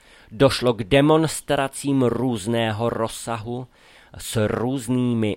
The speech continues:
místními faktory. Demonstranti se v celé Evropě postavili proti diktatuře, v uvozovkách, pandemických zdravotních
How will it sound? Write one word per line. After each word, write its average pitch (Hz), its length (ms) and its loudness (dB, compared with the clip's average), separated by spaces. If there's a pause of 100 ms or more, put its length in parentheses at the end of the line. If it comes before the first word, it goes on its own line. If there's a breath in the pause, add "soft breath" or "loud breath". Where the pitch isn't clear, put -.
(120)
místními 95 1200 -2
faktory. - 920 -8 (640 soft breath)
Demonstranti 127 920 0
se - 160 -4
v - 100 -8
celé 143 680 0
Evropě 92 840 -2
postavili 107 560 -4
proti 110 360 -4
diktatuře, 117 1120 -2 (120)
v - 160 -20
uvozovkách, 101 800 -6 (480 loud breath)
pandemických 110 1000 -2
zdravotních 85 1080 -6